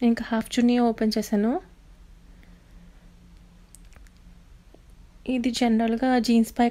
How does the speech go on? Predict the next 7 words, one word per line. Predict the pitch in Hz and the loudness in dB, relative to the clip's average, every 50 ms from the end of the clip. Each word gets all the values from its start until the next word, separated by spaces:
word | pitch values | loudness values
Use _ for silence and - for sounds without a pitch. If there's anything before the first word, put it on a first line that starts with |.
| 240 - | 0 0
కానీ | 233 226 233 - - 233 | 0 0 0 0 0 0
టాప్ | 220 220 214 - - 226 | 0 0 -2 -2 -2 0
అండి, | 220 214 220 240 311 - - - - - - - - - - - - - - - - - - - - - - - - - - - - - - - - - - - - - - - - | 0 2 0 -2 -4 -6 -12 -20 -20 -20 -20 -20 -20 -20 -20 -20 -20 -20 -20 -20 -20 -20 -20 -20 -20 -20 -20 -20 -20 -20 -20 -20 -20 -20 -20 -20 -20 -20 -20 -20 -20 -20 -20 -12 -6
చిన్ని | - 247 247 233 233 226 - | -2 0 0 0 0 0 0
టాప్. | 220 202 - - 262 359 - - - - - - - - - - - - - - - - - - - - - - - - - - - - - - - - - - - - - - - - - - - - - - - - - - - - - - - - - 294 | -2 -2 -2 -4 -6 -6 -6 -12 -20 -20 -20 -20 -20 -20 -20 -20 -20 -20 -20 -20 -20 -20 -20 -20 -20 -20 -20 -20 -20 -20 -20 -20 -20 -20 -20 -20 -20 -20 -20 -20 -20 -20 -20 -20 -20 -20 -20 -20 -20 -20 -20 -20 -20 -20 -20 -20 -20 -20 -16 -16 -12 -6 -2 0
ఇది | 262 277 277 269 | 2 4 4 4
మా | 269 | 4